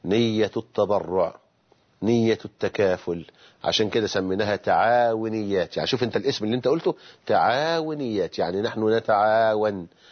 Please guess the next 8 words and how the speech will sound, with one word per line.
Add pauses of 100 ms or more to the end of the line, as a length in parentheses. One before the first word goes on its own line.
(180)
على
البر
والتقوى،
كما
قال
ربنا (400)
تبارك
وتعالى: